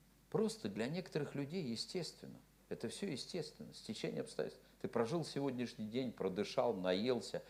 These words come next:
одетый, сытый, у тебя дома есть, у тебя дома есть тепло, очаг, понимаешь? В холодильнике наверняка есть что перекусить, <laughs> вот, всегда, как это,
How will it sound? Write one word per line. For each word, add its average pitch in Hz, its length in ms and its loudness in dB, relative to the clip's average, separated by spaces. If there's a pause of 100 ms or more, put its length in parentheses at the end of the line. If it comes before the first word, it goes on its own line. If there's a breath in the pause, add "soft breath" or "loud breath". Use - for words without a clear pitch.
(140 loud breath)
одетый, 92 540 4
сытый, 127 460 2
у 80 40 0
тебя 135 300 2
дома 120 380 6
есть, 113 320 2 (260 loud breath)
у 117 80 4
тебя 123 280 8
дома 120 260 10
есть 120 340 6
тепло, 113 460 8
очаг, - 580 6
понимаешь? 107 420 4 (260 loud breath)
В - 60 -6
холодильнике 110 580 10
наверняка 107 520 6
есть 107 200 4
что 107 180 2
перекусить, 101 840 0
<laughs> - 20 -16
вот, 104 300 0 (260 loud breath)
всегда, 95 380 6
как 87 260 4
это, 80 260 0